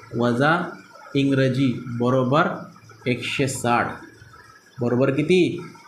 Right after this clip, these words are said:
एकशे साठ. ठीक आहे, मग बघ एकशे चाळीस आणि एकशे तीस म्हणजे दोनशे सत्तर, वजा इंग्रजी, वजा इंग्रजी म्हणजे इंग्रजीची दुप्पट,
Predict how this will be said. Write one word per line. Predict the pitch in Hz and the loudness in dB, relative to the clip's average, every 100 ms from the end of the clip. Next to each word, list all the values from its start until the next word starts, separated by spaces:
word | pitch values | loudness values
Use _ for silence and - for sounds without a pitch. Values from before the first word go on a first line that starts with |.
| - | -2
एकशे | 147 151 - 160 | 0 2 0 0
साठ. | 156 123 - - - | 2 0 0 -10 -4
ठीक | 196 220 | 2 4
आहे, | 175 - - - - - - | 2 0 -12 -18 -20 -18 0
मग | 208 220 165 | 4 4 4
बघ | 143 110 - - - - - - - | 2 2 -8 -18 -20 -20 -20 -20 -2
एकशे | 160 165 220 | 0 2 2
चाळीस | 214 208 214 202 - | 4 4 2 2 0
आणि | 185 196 170 | 0 2 0
एकशे | 180 - | 0 -2
तीस | 185 190 185 | 0 -2 -2
म्हणजे | 180 170 175 196 196 - 123 | -2 0 0 0 -4 -8 -2
दोनशे | 127 139 131 165 | 0 2 0 0
सत्तर, | 170 - - 175 - - - - - - - - - - - - - - - - - - - - | -2 -4 -2 -2 -2 -12 -18 -20 -20 -20 -20 -20 -20 -18 -18 -18 -20 -20 -20 -20 -20 -20 -16 -4
वजा | 131 156 151 180 185 | 2 2 4 4 4
इंग्रजी, | 180 180 185 185 | 2 2 2 2
वजा | 165 151 170 | 2 2 2
इंग्रजी | 180 170 170 170 | 2 0 0 0
म्हणजे | 170 170 165 180 180 - - - - - - - - - | 0 0 2 2 -2 -8 -18 -20 -20 -20 -20 -20 -20 -2
इंग्रजीची | 143 143 143 143 139 143 | 0 2 2 2 0 2
दुप्पट, | 139 151 - 175 | 2 2 2 0